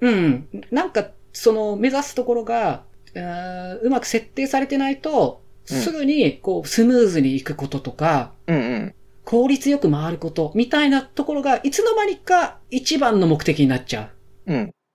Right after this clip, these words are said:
Speaker 2: だから、なんつうか、その、個々の個性を別に出すっていうところは目的じゃなくて、まあ、安定的にスムーズにプロジェクトを進めていくっていうところだけであれば、別にそこ求められないので、
Speaker 1: うんうんうん。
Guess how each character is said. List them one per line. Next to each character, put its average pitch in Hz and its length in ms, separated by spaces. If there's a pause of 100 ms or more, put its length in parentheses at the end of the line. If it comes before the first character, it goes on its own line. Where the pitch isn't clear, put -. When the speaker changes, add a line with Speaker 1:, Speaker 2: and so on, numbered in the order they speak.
(520)
Speaker 2:
だ - 80
か 185 60
ら、 131 100 (420)
な 226 100
ん - 40
つ - 60
う - 20
か、 226 80
そ - 140
の、 113 300 (420)
個 302 80 (120)
々 285 40
の 214 100
個 254 140
性 220 200
を 185 140
別 151 240
に 190 140
出 254 100
す 277 140
っ 185 40
て - 140
い 131 60
う - 20
と 127 80
こ 127 80
ろ 120 60
は 117 60
目 120 180
的 160 180
じ 165 60
ゃ 151 40
な 147 100
く - 140
て、 170 220
ま 196 140
あ、 214 140
安 302 120
定 349 180
的 294 200
に 285 100
ス - 160
ム 240 120
ー - 20
ズ 247 120
に 277 280 (260)
プ - 80
ロ 175 80
ジ 135 60
ェ - 20
ク - 60
ト - 80
を - 20
進 143 240
め 139 140
て 214 80
い 214 40
く - 180
っ - 20
て - 180
い 151 180
う 117 60 (180)
と 240 100
こ 285 60
ろ 240 60
だ 175 160
け 330 120
で 160 100
あ 123 40
れ 110 120
ば、 117 160
別 139 200
に 156 60
そ 151 140
こ 151 80
求 143 240
め 156 100
ら 143 100
れ 143 80
な 107 120
い - 40
の - 100
で、 - 360 (480)
Speaker 1:
う 214 80
ん - 20
う 190 40
ん - 20
う 156 40 (100)
ん。 113 380